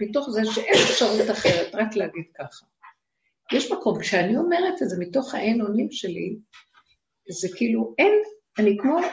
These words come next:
אוטיסט גבולי, שאין לי שום שכל שיכול להיות משהו אחר, אין לי שום אפשרות אחרת, רק זה. דפוק כזה, שלא יודע שום דבר, רק כך. זה היה מהמקום הזה. יכול להיות שגם יכולת לחשוב שאולי, את אומרת,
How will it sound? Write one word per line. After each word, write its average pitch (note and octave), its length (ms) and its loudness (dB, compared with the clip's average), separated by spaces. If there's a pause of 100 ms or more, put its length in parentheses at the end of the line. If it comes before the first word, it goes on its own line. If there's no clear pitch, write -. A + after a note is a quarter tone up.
(240)
אוטיסט - 480 2
גבולי, G#3+ 420 2
שאין A#3+ 340 2
לי F#4+ 120 8
שום F4+ 240 2
שכל B3 300 0
שיכול A3 220 0
להיות A#3 220 4
משהו A3 280 0
אחר, G3+ 360 0 (120)
אין E4 200 4
לי C#4 80 2
שום A#3+ 280 0
אפשרות G#3+ 440 0
אחרת, B3+ 320 0 (140)
רק A3 220 2
זה. E3 200 -4 (640)
דפוק C4 380 -2
כזה, G#3 220 -2
שלא A#3+ 240 2
יודע A3 260 -2
שום G#3+ 280 -4
דבר, G#3 100 -6
רק G3+ 280 -6
כך. - 240 -12 (440)
זה F3+ 60 -4
היה G3+ 140 2
מהמקום F#3+ 540 -2
הזה. F#3 180 -8 (1000)
יכול B3+ 260 4
להיות B3 260 4
שגם F#3 340 2
יכולת F#3 320 -2
לחשוב F#3 400 -4 (120)
שאולי, F3 640 -6 (140)
את - 60 -6
אומרת, D#3 240 -4